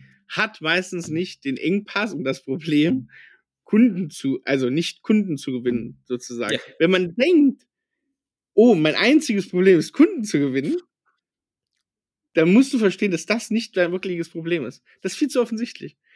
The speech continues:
Speaker 1: Das
Speaker 2: Ja.
Speaker 1: Problem sitzt viel, viel tiefer. Du hast dich noch nicht mit den tiefen Gründen in deiner Führung, in deiner Positionierung,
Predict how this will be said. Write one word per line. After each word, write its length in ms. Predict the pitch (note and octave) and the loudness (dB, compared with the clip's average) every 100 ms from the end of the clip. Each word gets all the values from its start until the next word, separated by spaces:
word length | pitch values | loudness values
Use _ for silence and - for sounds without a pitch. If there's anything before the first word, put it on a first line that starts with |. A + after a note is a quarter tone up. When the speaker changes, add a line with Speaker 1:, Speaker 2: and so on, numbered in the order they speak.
| _ - | _ -2
Speaker 1:
Das 180 | F3+ - | -2 0
Speaker 2:
Ja. 100 | C3+ | -2
Speaker 1:
Problem 260 | F3 C4 | 0 0
sitzt 240 | F#3+ D#3 - | -2 -8 -4
viel, 240 | A#3+ A#3+ | -2 -2
viel 200 | - G#3 | -2 -6
tiefer. 280 | G#3+ G#3+ D3 | -6 -6 -4
Du 100 | C#3+ | -2
hast 140 | D#3+ D#3+ | -2 -4
dich 100 | D#3 | -8
noch 160 | C#3+ | -4
nicht 340 | G#3 C#4 B3+ _ _ _ | 0 0 0 _ _ _
mit 100 | D#3 | -8
den 180 | D3+ C#3 | -6 -4
tiefen 380 | A3 C4 C4+ A#3+ | 2 4 4 -2
Gründen 420 | - E3+ C3+ B2 _ _ | 0 0 0 -12 _ _
in 120 | F#3 G3 | 0 2
deiner 240 | A3 G#3+ | 2 0
Führung, 420 | G#3+ F3 A#2+ B2 _ _ | -2 -4 -4 -8 _ _
in 160 | G#3+ A3 | 0 2
deiner 220 | A3 G#3 | 2 0
Positionierung, 760 | G#3 G#3+ G#3+ - G#3+ C3+ A2+ | -2 -6 -6 -6 -4 -4 -6